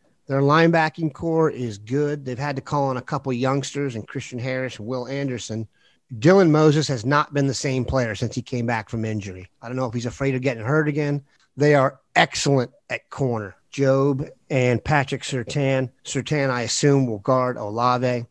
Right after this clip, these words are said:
Best bump and run corner in the draft. And I know this because I'm a Cowboys geek and they may be drafting corner. He's not a burner.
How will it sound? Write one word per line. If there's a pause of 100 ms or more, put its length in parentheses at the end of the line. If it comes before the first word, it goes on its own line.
(240)
Best
bump
and
run
corner
in
the
draft.
And
I
know
this
because
I'm
a
Cowboys
geek
and
they
may
be
drafting
corner. (140)
He's
not
a
burner.